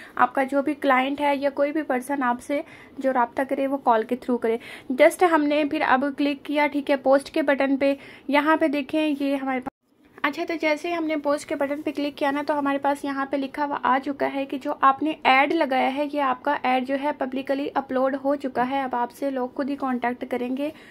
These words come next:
और आपको job देंगे। और यहाँ पे देखिए, आपने यहाँ पे कोई, यानी कि subscribe नहीं किया, investment नहीं की, तो आपने इसको cut कर देना है।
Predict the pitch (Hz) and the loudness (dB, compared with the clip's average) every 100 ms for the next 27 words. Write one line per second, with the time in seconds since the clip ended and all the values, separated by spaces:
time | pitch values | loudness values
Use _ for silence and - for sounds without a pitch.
0 | - - 262 240 - 269 262 240 247 262 | -20 -6 0 0 2 -2 2 0 0 -4
1 | 262 269 277 - - - - - 240 247 | -4 -4 -6 -8 -20 -20 -6 0 0 0
2 | 269 285 285 277 277 311 269 262 269 277 | -2 -2 -4 -2 -4 -4 -6 -6 -6 -4
3 | 262 269 269 277 277 - - 254 254 254 | -4 -6 -4 -4 -6 -10 -4 0 2 0
4 | 277 277 - - 247 247 277 285 269 269 | -2 -4 -10 -2 -2 0 -2 -2 -2 -2
5 | 262 262 262 277 269 262 262 269 254 254 | -2 -4 -4 -4 -2 -4 -6 -4 -2 -2
6 | 262 254 262 262 254 339 302 269 269 262 | -6 -4 -2 0 -2 0 0 2 0 0
7 | 269 277 285 - | 0 -2 -4 -10